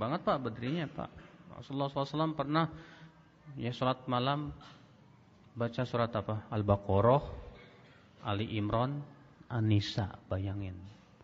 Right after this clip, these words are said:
Tiga surat sekaligus dibaca, panjang berdirinya. Sebutkan dalam hadis Rasulullah sallallahu alaihi wasallam itu, ya, berdirinya panjang.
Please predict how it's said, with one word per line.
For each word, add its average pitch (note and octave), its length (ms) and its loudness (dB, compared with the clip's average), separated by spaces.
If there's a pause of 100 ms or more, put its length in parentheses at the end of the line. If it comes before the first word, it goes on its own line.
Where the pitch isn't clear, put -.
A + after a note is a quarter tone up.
(600)
Tiga B2 320 -4
surat D3 480 4 (960)
sekaligus C3 640 -2
dibaca, G#2+ 560 -4 (160)
panjang D3 560 -4 (160)
berdirinya. G#2+ 640 -4 (1800)
Sebutkan C3+ 320 -2
dalam C3 320 0
hadis C#3+ 320 0
Rasulullah B2 320 0
sallallahu B2+ 160 0
alaihi C3 80 -2
wasallam B2+ 240 0
itu, D3+ 200 0 (1000)
ya, A2+ 240 0 (320)
berdirinya D3 480 0
panjang. E3 560 0